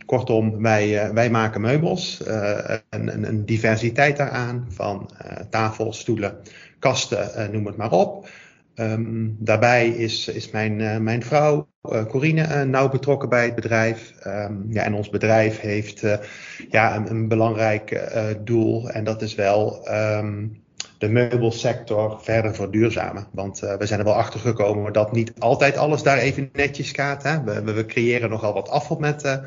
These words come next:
met elkaar en dat, dat willen we graag, eh, aanpakken. Ehm, ja, hoe, hoe zijn we nou eigenlijk begonnen? Want inmiddels bestaan we natuurlijk tien jaar.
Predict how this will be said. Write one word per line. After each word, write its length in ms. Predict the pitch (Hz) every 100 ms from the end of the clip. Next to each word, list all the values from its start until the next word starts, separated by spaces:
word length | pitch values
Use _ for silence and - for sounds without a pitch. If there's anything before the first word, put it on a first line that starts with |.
| - - - - -
met 160 | 123
elkaar 380 | 123 - 113 113
en 100 | 107
dat, 200 | 110 104
dat 140 | 117
willen 200 | 113 110
we 60 | 104
graag, 400 | 110 101 101 -
eh, 280 | 107 107 - 113 - _ _
aanpakken. 680 | 123 139 - 131 131 127 131 - _ _ _ _ _ _ _ -
Ehm, 760 | - 120 113 113 113 110 113 110 - - _ _ _
ja, 140 | 117
hoe, 140 | 131
hoe 420 | - - 151 147 131
zijn 140 | 147
we 60 | 143
nou 120 | 131
eigenlijk 340 | 135 117 117
begonnen? 220 | 156 143
Want 160 | 120 120
inmiddels 580 | 127 135 131 - - -
bestaan 380 | 120 - 147 139
we 80 |
natuurlijk 340 | 127 117 113 -
tien 160 | 117
jaar. 520 | 113 139 104 123 156